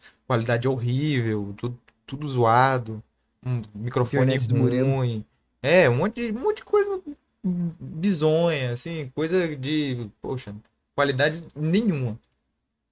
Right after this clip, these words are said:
Speaker 1: Aí quando a gente veio pra cá, a minha maior preocupação foi essa. "Putz, eu tenho que arrumar um <laughs> microfone bom,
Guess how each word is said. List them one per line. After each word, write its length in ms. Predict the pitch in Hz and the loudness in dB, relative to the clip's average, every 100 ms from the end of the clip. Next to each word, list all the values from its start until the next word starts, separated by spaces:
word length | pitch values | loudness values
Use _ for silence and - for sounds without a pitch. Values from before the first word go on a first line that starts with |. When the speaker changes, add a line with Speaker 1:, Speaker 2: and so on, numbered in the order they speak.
| _ | _
Speaker 1:
Aí 200 | - 127 | 0 2
quando 180 | 139 190 | 4 4
a 60 | 202 | 4
gente 160 | 175 | 2
veio 220 | 123 139 170 | 0 0 2
pra 200 | - 127 | 4 4
cá, 360 | 131 143 143 - | 4 4 4 2
a 80 | 143 | 2
minha 160 | 143 | 2
maior 240 | 143 135 160 | 2 0 2
preocupação 520 | 196 190 185 - 170 | 0 2 2 2 -2
foi 140 | 151 | -2
essa. 140 | 120 - - | -2 -6 -6
"Putz, 420 | 123 - - - | -4 -4 -12 -6
eu 120 | 117 | -4
tenho 220 | 117 123 120 | -2 -4 -4
que 640 | 123 127 123 117 113 - _ _ | -2 2 2 0 -2 -6 _ _
arrumar 280 | - 127 120 | 2 4 6
um 20 | 131 | 4
<laughs> 300 | 147 175 - | 4 2 2
microfone 240 | 151 139 | 0 -2
bom, 380 | 123 135 156 | -2 -2 -2